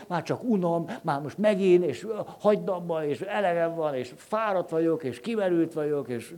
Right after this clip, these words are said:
nincsenek értelme, és minek csináljam, és már öt éve nem jó, és jaj, van erről egy viccem. Székely asszony harminc év házasság után váratlanul fogja a seprűnyelet, pi,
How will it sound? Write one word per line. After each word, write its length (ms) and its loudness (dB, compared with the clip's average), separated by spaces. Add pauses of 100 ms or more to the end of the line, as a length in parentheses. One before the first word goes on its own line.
nincsenek 600 -2
értelme, 500 -4
és 120 -10
minek 320 -4
csináljam, 540 -6
és 160 -8
már 120 -14
öt 200 -4
éve 280 0
nem 220 -4
jó, 220 -2
és 100 -10 (240)
jaj, 220 4
van 160 2
erről 200 6
egy 120 2
viccem. 500 -4 (2000)
Székely 420 10
asszony 580 4
harminc 500 6
év 140 8
házasság 640 6
után 420 -2 (600)
váratlanul 760 12
fogja 380 6
a 40 4
seprűnyelet, 1000 2 (360)
pi, 360 4